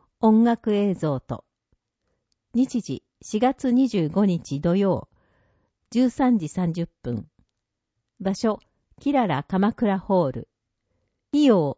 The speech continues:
二千五百円。出演、村田佳代子。講演、村田のぞみ。歌、小山香織。ピアノ。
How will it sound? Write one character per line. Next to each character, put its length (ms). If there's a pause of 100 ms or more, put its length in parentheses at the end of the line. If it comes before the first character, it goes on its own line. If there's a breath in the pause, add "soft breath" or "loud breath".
二 140
千 320
五 140
百 300
円。 220 (920)
出 300
演、 320 (320)
村 260
田 200
佳 180
代 160
子。 260 (380)
講 260
演、 300 (680)
村 220
田 220
の 160
ぞ 160
み。 220 (440)
歌、 380 (720)
小 120
山 340
香 220
織。 360 (220)
ピ 180
ア 120
ノ。 240